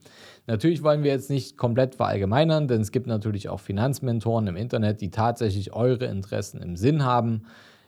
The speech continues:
Wir präsentieren uns ja selber auch mit unserem Podcast und unserem YouTube-Kanal hier im Netz,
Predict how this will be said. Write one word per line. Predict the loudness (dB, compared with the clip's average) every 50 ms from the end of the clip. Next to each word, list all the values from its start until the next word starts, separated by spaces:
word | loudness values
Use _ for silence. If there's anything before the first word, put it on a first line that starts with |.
| _ _
Wir | -2 2 2 2
präsentieren | 2 2 -2 -2 0 0 -2 0 0 2 2 2
uns | 0 0
ja | 0 0 0
selber | 2 2 4 4 4 4 4 4 4
auch | 2 2 0 0
mit | -2 -4 -4 -4
unserem | -4 -4 -4 -4 -4 -4 -2 2
Podcast | 4 4 2 2 2 -2 0 2 2 0 0 -2
und | -4 -4
unserem | -4 -4 -6 -6 -4 -4
YouTube-Kanal | -2 -2 0 0 -2 -4 -4 -4 -4 -4 -2 -2 -2 -2 -2
hier | -4 -6 -6
im | -6 -4
Netz, | -2 -2 -2 -2 -6 -10 -16